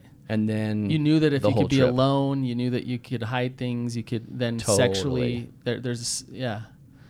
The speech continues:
Speaker 2: So that's interesting.
Speaker 1: Right?
Speaker 2: Yeah. So our arousal templates develop over time.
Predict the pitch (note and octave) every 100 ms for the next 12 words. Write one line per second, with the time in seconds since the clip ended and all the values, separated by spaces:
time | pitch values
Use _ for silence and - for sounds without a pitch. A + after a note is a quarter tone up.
0 | - - - B2+ A2+ A2 - - - -
1 | B2 A#2 - - - A#2+ G#2+ A#2 E3+ C3
2 | - - - - - G#2 A2 - - -
3 | - - - - F3 E3+ E3+ E3+ F#3+ D#3+
4 | - D#3 D3+ C3 - A#2 A2 B2 A2+ G#2+
5 | - B2+ A2+ A#2 - A#2 G#2 C#3+